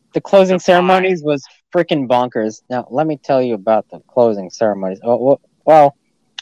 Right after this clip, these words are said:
Speaker 1: we had the closing ceremonies at about six o'clock, but the con didn't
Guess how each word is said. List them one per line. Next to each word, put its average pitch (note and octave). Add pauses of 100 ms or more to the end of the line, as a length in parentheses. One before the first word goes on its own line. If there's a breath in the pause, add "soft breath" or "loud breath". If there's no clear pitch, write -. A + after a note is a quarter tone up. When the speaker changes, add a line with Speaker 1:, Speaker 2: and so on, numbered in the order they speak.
Speaker 1:
we D#3+
had G3
the F#3
closing E3+
ceremonies C#3+
at C3
about B2+
six -
o'clock, A#2+
but B2 (160)
the C#3+
con G#3+
didn't E3